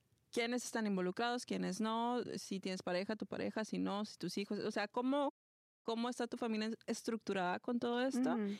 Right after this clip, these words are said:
Speaker 1: ¿Y qué piensan al respecto? ¿Qué opinan o cómo te ayudan?
Speaker 2: Bueno, cuando vivía mi bisabuelita, ella, ella decía que yo tenía la facultad. <laughs> Tiene facultad esa niña.
Speaker 1: Ujú.
Speaker 2: Y yo, "Sí, ¿pero de qué?".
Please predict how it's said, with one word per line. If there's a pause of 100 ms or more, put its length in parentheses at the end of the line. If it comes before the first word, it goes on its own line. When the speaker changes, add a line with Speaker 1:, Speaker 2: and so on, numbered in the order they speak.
Speaker 1:
¿Y
qué
piensan
al
respecto?
¿Qué
opinan
o
cómo
te
ayudan? (180)
Speaker 2:
Bueno, (360)
cuando
vivía
mi
bisabuelita, (180)
ella, (160)
ella
decía
que
yo
tenía (120)
la
facultad. (360)
<laughs>
Tiene
facultad (120)
esa
niña.
Speaker 1:
Ujú. (180)
Speaker 2:
Y
yo,
"Sí,
¿pero
de
qué?".